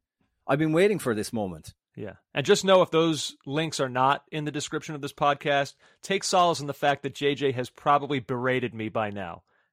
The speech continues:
Speaker 2: And if you check again in, like, a couple hours, they'll be there 'cause he'll have bullied me into, uh, into putting them back in.
Speaker 1: To quote Roy Keane, "Do your job. Just
Speaker 2: Yeah.
Speaker 1: do your
Speaker 2: No, you're
Speaker 1: job."
Speaker 2: right.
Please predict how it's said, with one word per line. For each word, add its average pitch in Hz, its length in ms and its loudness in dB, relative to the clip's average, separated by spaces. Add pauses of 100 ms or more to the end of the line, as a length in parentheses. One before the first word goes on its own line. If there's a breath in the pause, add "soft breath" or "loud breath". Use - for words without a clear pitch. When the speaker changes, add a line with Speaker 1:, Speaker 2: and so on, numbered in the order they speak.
(100)
Speaker 2:
And 127 160 -6
if - 80 -10
you 127 80 -6
check 156 260 0
again 139 360 -2
in, 120 100 -6
like, 117 220 -8
a 107 40 -12
couple 120 300 -4
hours, 120 360 0
they'll 117 120 -2
be 107 200 -6
there 92 180 -6
'cause 104 160 -14
he'll 113 140 -4
have 101 120 -10
bullied 113 260 -2
me 101 160 -8
into, 98 380 -8
uh, 95 160 -4 (180)
into 110 200 -12
putting 101 240 -6
them 90 100 -10
back 87 220 -6
in. 92 200 -12 (220)
Speaker 1:
To 151 100 0
quote 156 340 2
Roy 143 200 2
Keane, 139 300 -2
"Do 165 140 -2
your 156 160 0
job. 151 360 -2 (200)
Just 135 220 -4
Speaker 2:
Yeah. 143 40 -4
Speaker 1:
do 151 60 2
your 135 80 2
Speaker 2:
No, 151 80 4
you're 151 160 6
Speaker 1:
job." - 0 -
Speaker 2:
right. 110 220 6